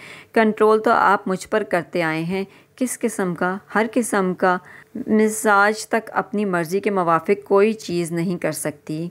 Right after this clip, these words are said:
कपड़े लेती हूँ तो उसमें आपकी मर्ज़ी का दखल होता है। खाने के बारे में भी आपकी मर्ज़ी चलती है, आज ये पकेगा, कल वो पकेगा।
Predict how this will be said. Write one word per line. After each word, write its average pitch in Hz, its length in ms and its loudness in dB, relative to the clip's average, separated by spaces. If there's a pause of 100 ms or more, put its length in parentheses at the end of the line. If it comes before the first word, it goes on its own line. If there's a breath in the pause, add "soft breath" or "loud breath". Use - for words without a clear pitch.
(160)
कपड़े 185 320 2
लेती 208 320 2
हूँ 214 280 0
तो - 140 -6
उसमें 175 320 -6
आपकी 175 400 2
मर्ज़ी 185 300 -2
का 196 160 0
दखल 190 320 -2
होता 190 240 -2
है। 190 180 -2 (360 loud breath)
खाने 214 300 2
के 220 160 0
बारे 190 300 2
में 202 160 -2
भी 220 140 -2
आपकी 175 400 0
मर्ज़ी 160 300 -4
चलती 151 420 -6
है, 160 200 -4 (320 loud breath)
आज 175 240 0
ये 175 160 0
पकेगा, 220 600 0
कल 160 220 0
वो 147 200 -2
पकेगा। 185 520 -2